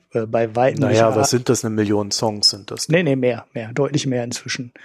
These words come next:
Speaker 1: Ähm, die haben den, den ganzen alten Kram inzwischen drin,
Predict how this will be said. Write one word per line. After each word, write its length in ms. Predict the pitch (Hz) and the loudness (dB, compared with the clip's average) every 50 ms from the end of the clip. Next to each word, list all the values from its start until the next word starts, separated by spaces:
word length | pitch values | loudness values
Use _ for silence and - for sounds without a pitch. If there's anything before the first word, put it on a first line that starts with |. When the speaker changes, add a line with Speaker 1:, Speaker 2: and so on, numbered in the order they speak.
| - - - - | -20 -20 -20 -2
Speaker 1:
Ähm, 280 | _ 131 120 120 127 123 | _ 2 4 4 2 0
die 160 | 131 135 123 | 2 2 4
haben 500 | 123 127 139 147 143 139 131 127 127 131 135 - _ _ _ _ _ _ _ - - - - | 4 2 0 -2 -8 -10 -8 -8 -8 -8 -10 -16 _ _ _ _ _ _ _ -16 -16 -14 -14
den, 260 | 127 120 131 131 127 127 - - - - | -4 0 2 2 2 0 -4 -8 -6 -4
den 100 | 131 127 | 0 0
ganzen 300 | 127 123 139 156 151 123 | 0 2 2 2 2 4
alten 320 | - 123 135 - - 135 | 4 2 2 2 0 0
Kram 560 | - - - 120 120 127 139 143 139 120 107 - _ _ _ _ _ _ _ _ _ _ _ _ _ _ _ _ _ | 0 2 2 4 4 4 2 2 -2 -4 -6 -12 _ _ _ _ _ _ _ _ _ _ _ _ _ _ _ _ _
inzwischen 460 | - 143 120 113 147 135 - - 123 | -6 -4 0 2 2 2 2 0 -2
drin, 320 | 117 113 117 113 107 107 | -2 0 0 0 -2 -4